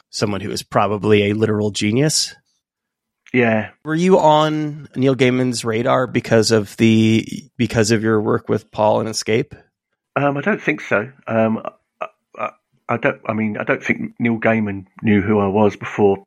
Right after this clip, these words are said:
Speaker 2: um, Drawn and Quarterly sent him a copy. So yeah, when I, when I saw that quote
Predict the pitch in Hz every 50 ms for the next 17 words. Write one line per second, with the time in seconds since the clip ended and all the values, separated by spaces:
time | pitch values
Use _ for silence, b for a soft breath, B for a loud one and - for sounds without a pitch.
0 | _ - - 110 101 101 98 107 - _ - - 120 113 110 107 101 - - 143
1 | 135 135 - - 107 104 104 101 101 b b b b b b b b b b -
2 | - 131 123 113 113 110 104 95 - - 101 95 - - 98 98 104 - _ _
3 | _ _ _ - - - - - 113 107 104 104 104 113 117 113 104 98 101 127
4 | 131 123 113 107 104 101 - _ _ _ _ _ _ _ _ _ - 139 127 117
5 | 110 110 - - 135 120 110 107 104 - - - 127 120 107 101 117 - - -